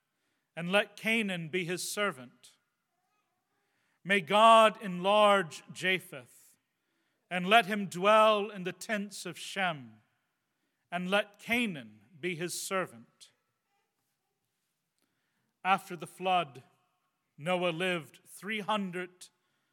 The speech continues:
and fifty years. All the days of Noah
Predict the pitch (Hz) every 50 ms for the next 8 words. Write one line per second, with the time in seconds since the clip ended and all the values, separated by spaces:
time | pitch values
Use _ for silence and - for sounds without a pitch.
0 | _ _ _ - 160 165 160 151 - - 202 190 196 196 - 190 175 165 165 175
1 | 185 180 156 123 110 104 101 98 - - - - - _ _ _ _ _ _ _
2 | _ _ _ _ _ _ _ _ _ _ _ _ _ _ _ _ _ _ _ _
3 | - 180 202 220 240 240 240 196 226 185 151 208 208 208 208 196 180 175 160 -
4 | 190 160 131 160 185 185 175 151 139 135 123